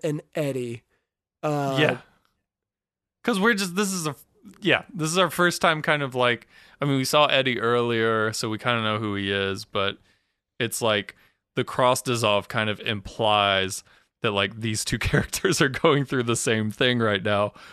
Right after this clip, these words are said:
Speaker 2: which they're not. <laughs> So it's like,
Speaker 1: No.
Speaker 2: it's a really weird choice. Anyway, um, so Eddie, uh, buff towel boy with
Speaker 1: Eddie,
Speaker 2: this
Speaker 1: I, I
Speaker 2: strong
Speaker 1: wrote,
Speaker 2: chin.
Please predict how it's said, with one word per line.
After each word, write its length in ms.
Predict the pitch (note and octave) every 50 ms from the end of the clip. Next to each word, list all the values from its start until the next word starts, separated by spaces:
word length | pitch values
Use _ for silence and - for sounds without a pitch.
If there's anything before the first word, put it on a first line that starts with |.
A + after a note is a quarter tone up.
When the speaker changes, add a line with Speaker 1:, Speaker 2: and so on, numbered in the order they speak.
| - - - - - _ _ _ _ -
Speaker 2:
which 180 | F#3 F3 - -
they're 160 | C#3 A2+ G#2
not. 580 | G2+ G#2 A#2 D#3+ D3 G#2+ - G#2 G#2 - G#3+ B3 -
<laughs> 60 | - - - A#3 A3+ - G#3+
So 200 | F#3+ F#3 G#3 G3 -
it's 180 | G#3 - - -
like, 180 | D#3 C#3+ C#3
Speaker 1:
No. 80 | D3+ C#3+ C#3+
Speaker 2:
it's 120 | C3+ C3+
a 80 | C#3+ C#3
really 240 | C#3+ E3 E3+ D#3+ C#3+
weird 320 | B2+ B2 A#2+ A#2 A#2+ G#2
choice. 400 | - - B2 A2 A2 A2 - - -
Anyway, 380 | E3 C#3 B2 A2 G#2+ G2+ G#2 - - - - - - - - - - - - - _ _
um, 400 | - C3 B2+ B2+ B2 A#2+ A#2 - - _ _
so 200 | - - D3 C3+
Eddie, 600 | C3+ - D3 C#3 D3+ D3+ C3+ A#2+ A2+ A2 C3 D3 - - D4
uh, 360 | - A2 A2 A2 G#2+ G#2+ G#2+
buff 460 | G#2+ G#2+ - A2 A2+ A2 - - -
towel 320 | - B2 G#2+ A2 G#2+ G#2
boy 400 | G2 G2 G2+ F#2+ F#2+ F#2 F#2 F#2 - _ - _ _ _ _ _ _ _ _ -
with 160 | A2+ G#2+ F#2+
Speaker 1:
Eddie, 120 | C#3 - G#3
Speaker 2:
this 140 | G3+ G3 - -
Speaker 1:
I, 80 | F#3
I 40 | G3
Speaker 2:
strong 300 | G3 G3 - B2 G#3 G#3+
Speaker 1:
wrote, 160 | G#3 A3+ A3 G#3
Speaker 2:
chin. 280 | G3 D3+ G2 F#2+ F#2